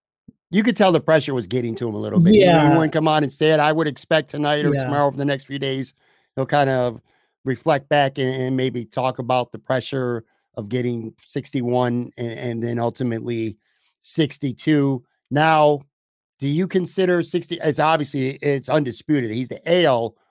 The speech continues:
Speaker 1: home run king all-time single season, not the all-time single season. However,
Speaker 2: Right.
Speaker 1: a lot of controversy. Sosa, McGwire, of course, Barry Bonds.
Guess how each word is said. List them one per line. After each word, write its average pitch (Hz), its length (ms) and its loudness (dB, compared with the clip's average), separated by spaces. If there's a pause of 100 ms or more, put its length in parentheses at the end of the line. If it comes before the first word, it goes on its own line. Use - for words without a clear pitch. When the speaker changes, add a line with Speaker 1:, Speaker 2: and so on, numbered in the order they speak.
Speaker 1:
home 151 220 4
run 123 180 2
king 120 260 -4
all-time 120 500 -2
single 113 360 -6
season, 110 560 -8 (480)
not 147 260 2
the 160 120 4
all-time 156 560 2
single 113 420 -8
season. 107 440 -10
However, 131 520 2
Speaker 2:
Right. 156 100 -4
Speaker 1:
a - 500 -16
lot 117 140 0
of 131 60 -6
controversy. 127 800 -2
Sosa, 123 560 -4
McGwire, 120 560 -2
of 110 100 -12
course, 127 220 -4
Barry 123 260 -4
Bonds. 123 560 -4